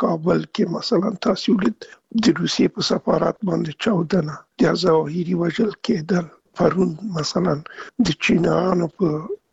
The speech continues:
متخصصینو باندې برید. دا، اه، هغه بیلګې دي چې نړیوال، اه، نړیوالو ته دغه فکر ورکوي چې نه، طالبان په دې نه دوی توانېدلي چې هغه ژمنو ته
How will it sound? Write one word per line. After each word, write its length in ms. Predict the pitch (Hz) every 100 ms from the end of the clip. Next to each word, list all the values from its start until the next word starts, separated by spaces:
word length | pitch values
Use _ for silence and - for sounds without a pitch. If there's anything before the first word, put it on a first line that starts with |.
| 170
متخصصینو 800 | - 175 - - 214 - 180 185 175
باندې 260 | 180 170 165
برید. 280 | - 185 170 - - - - 185 311
دا، 140 | 277
اه، 580 | 269 - - 240 190 226 -
هغه 180 | 254 269 156
بیلګې 420 | 160 151 - 156 131 165
دي 140 | 165 165
چې 100 | - 165 156
نړیوال، 640 | 143 147 143 147 208 202 196 _ - - - - - - 202
اه، 260 | 160 165 - 196 208 - - - - 480 508 254 156 156
نړیوالو 520 | 165 147 170 269 240
ته 140 | - 208
دغه 260 | 180 160 135
فکر 200 | - 247 156
ورکوي 360 | 139 - 214 247
چې 100 | - 170 151 139
نه، 120 | 165 - _ - - - - 190 - -
طالبان 440 | 214 160 160 165 254 -
په 80 | 180
دې 200 | 151 - 180
نه 80 | 240 294
دوی 140 | 285 - - -
توانېدلي 640 | 156 156 151 147 170 160 151
چې 60 | 214
هغه 160 | 165 156 147
ژمنو 300 | 151 196 165
ته 200 | -